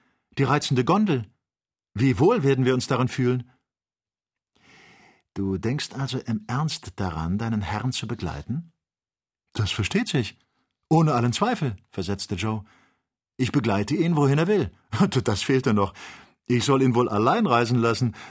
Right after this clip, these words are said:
nachdem ich bis jetzt mit ihm zusammen die Welt durcheilt habe. Wer würde ihm denn helfen, wenn er ermüdet ist?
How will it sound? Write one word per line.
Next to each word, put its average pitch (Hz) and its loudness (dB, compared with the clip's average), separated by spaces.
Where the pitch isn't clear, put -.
nachdem 123 4
ich 120 0
bis 110 0
jetzt 135 2
mit 123 0
ihm 135 2
zusammen 131 2
die 110 2
Welt 196 -2
durcheilt 120 -2
habe. 120 2
Wer 139 4
würde 135 4
ihm 127 2
denn 123 4
helfen, 160 0
wenn 120 2
er 117 0
ermüdet 156 0
ist? 113 -4